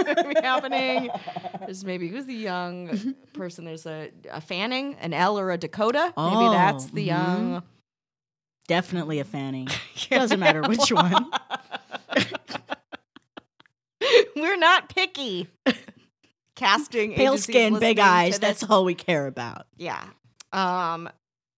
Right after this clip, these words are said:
Speaker 1: so she didn't kill them, though.
Speaker 2: Mm-hmm.
Speaker 1: Let's get back to <laughs> actual history and not my fucking, uh,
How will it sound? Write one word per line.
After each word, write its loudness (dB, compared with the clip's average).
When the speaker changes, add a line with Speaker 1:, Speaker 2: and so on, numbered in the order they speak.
Speaker 1:
so 2
she -8
didn't -6
kill -6
them, -10
though. -10
Speaker 2:
Mm-hmm. 0
Speaker 1:
Let's -12
get -8
back -6
to -4
<laughs> -
actual -6
history -2
and -6
not -4
my -2
fucking, -4
uh, 0